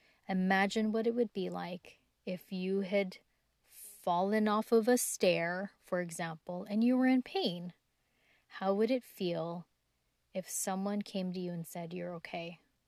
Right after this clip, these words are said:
when realistically you actually weren't? Um, I, I don't wanna forget what it's like to talk about death with children, um, because this one's, this one's a tough one.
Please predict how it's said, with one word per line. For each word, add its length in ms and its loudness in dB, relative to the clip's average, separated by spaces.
when 180 -2
realistically 720 0
you 120 -6
actually 440 -10
weren't? 420 -14
Um, 400 2
I, 220 4
I 120 4
don't 240 2
wanna 180 6
forget 380 2
what 160 2
it's 240 -2
like 160 0
to 100 -2
talk 240 -6
about 320 -6
death 500 -8
with 220 -8
children, 580 -10
um, 480 -10
because 300 -4
this 240 -4
one's, 300 2
this 180 -2
one's 160 4
a 60 2
tough 280 -2
one. 300 -8